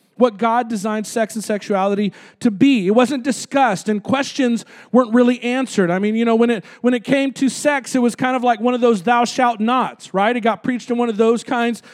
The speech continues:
of messages, and people couldn't see past the rules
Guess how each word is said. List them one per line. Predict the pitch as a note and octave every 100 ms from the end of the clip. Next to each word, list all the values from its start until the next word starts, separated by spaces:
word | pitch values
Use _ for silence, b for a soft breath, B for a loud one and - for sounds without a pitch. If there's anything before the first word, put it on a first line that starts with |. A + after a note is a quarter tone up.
| B B
of | A3+
messages, | A#3 C4+ - F#3+ F#3+
and | G3+ G3
people | B3+ C#4+
couldn't | - B3 A3+
see | A#3+
past | G#3+ G#3+ G#3 -
the |
rules | G#3 F#3+ F#3+ F#3